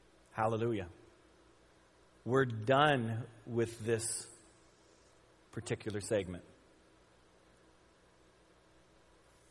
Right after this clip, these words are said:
The tribulation's done. The second coming will happen.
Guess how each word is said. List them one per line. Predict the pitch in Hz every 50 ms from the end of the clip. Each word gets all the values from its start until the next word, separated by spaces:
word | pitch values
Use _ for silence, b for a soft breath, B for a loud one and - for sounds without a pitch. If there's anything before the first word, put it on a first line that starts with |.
| - - - - - - - _ _ - -
The | 113
tribulation's | 101 - - 147 139 143 135 135 139 135 135 139 123 110 -
done. | 131 135 139 143 147
The | 139
second | 123 - - 147 139 - 135 120
coming | - 147 135 139 135 131
will | 120 110
happen. | 104 123 131 131 139 - 151 151 156